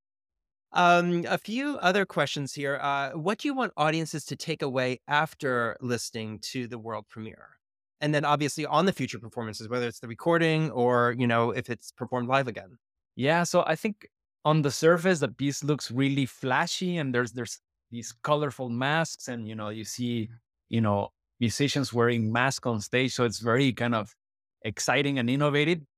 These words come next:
Speaker 2: But, but I also think that each of these luchadores represents something and has, like, a more, like, a deeper meaning as to what their wrestling persona is all about. So I, I think I would love for people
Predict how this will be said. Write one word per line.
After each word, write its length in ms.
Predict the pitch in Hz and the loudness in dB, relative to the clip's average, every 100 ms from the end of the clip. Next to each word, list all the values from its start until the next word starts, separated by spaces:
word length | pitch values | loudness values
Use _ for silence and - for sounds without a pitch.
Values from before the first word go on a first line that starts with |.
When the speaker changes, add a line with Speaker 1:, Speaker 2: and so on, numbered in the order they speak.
| _ | _
Speaker 2:
But, 260 | 120 131 - | 0 0 0
but 180 | 131 135 | -2 2
I 100 | 143 | 4
also 260 | 151 156 170 | 2 2 -2
think 320 | - 160 147 | -2 -2 2
that 220 | 139 135 - _ _ 160 | 2 2 -2 _ _ -4
each 200 | 160 170 | 2 2
of 160 | 135 | 2
these 260 | 147 151 - | 0 -2 -2
luchadores 680 | 147 - 127 123 135 131 - | -2 2 2 4 2 0 0
represents 580 | 135 131 117 - 143 - | -2 0 -4 -2 -2 0
something 640 | 165 165 - 180 180 175 _ _ 123 | -2 -2 -4 -4 -4 -6 _ _ -2
and 240 | 120 110 | 0 0
has, 220 | 117 123 | 0 2
like, 140 | 127 113 | 2 0
a 80 | 101 _ _ - | -4 _ _ -4
more, 460 | 123 120 123 120 - | 2 4 6 4 2
like, 200 | 120 120 | 0 0
a 40 | |
deeper 400 | 107 143 - 147 | 0 -2 0 2
meaning 420 | 123 127 143 156 135 | 4 4 4 4 2
as 140 | - | 0
to 120 | 120 | -6
what 320 | 107 110 117 - - - _ | -2 2 2 2 -16 -20 _
their 540 | 117 110 104 104 98 - _ _ - | -2 0 0 -2 -6 -14 _ _ -4
wrestling 580 | 123 131 - 131 131 120 | 0 0 0 -4 -4 -2
persona 500 | 131 107 127 131 147 | -2 -2 0 0 0
is 180 | 139 135 | -2 -2
all 120 | 139 | -2
about. 360 | 135 123 135 170 _ _ _ _ - | 0 2 2 0 _ _ _ _ -4
So 140 | 143 | 2
I, 160 | 175 - _ _ _ - | 2 0 _ _ _ 0
I 120 | 139 | 0
think 320 | - 175 - - | 0 -2 -2 -2
I 120 | 123 | 0
would 180 | 143 135 | 0 -2
love 220 | 123 165 | 2 2
for 140 | - 147 | 2 -2
people 360 | 143 143 156 | -2 -2 -2